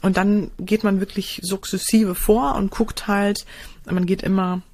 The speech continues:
also es gibt noch einen Player, der ist auch ganz wichtig, den hat auch jeder, das ist so ein Ausgleichsplayer. Und, ähm, das ist das, das, ähm, der innere Chef oder die innere Chefin, je, je nachdem, ähm, in, äh, ob wir in einem weiblichen oder einem männlichen, ähm,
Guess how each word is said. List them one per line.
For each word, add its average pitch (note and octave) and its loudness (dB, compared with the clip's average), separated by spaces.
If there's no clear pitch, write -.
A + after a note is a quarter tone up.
also F3+ 0
es - -8
gibt - -8
noch F#3+ 0
einen F3 -2
Player, F3+ 2
der F3 0
ist - -6
auch E3+ -8
ganz F#3 -4
wichtig, F#3+ -2
den F3 -2
hat F#3+ -2
auch - -10
jeder, G3 2
das F3+ -4
ist E3+ -6
so F3+ -4
ein - -4
Ausgleichsplayer. F2+ -2
Und, F3+ 0
ähm, E3 0
das F3 -2
ist F3 -4
das, - -6
das, - -4
ähm, E3 -2
der E3+ 0
innere F3 0
Chef A#3 2
oder F#3 2
die F3 0
innere F3 0
Chefin, G#3+ 4
je, F3+ 2
je F3+ 0
nachdem, F3+ 2
ähm, F3 -2
in, E3+ 0
äh, E3 -2
ob - -8
wir - -2
in F3 0
einem E3+ 0
weiblichen F#3 2
oder F#3 0
einem E3+ 4
männlichen, G3 4
ähm, F3+ 0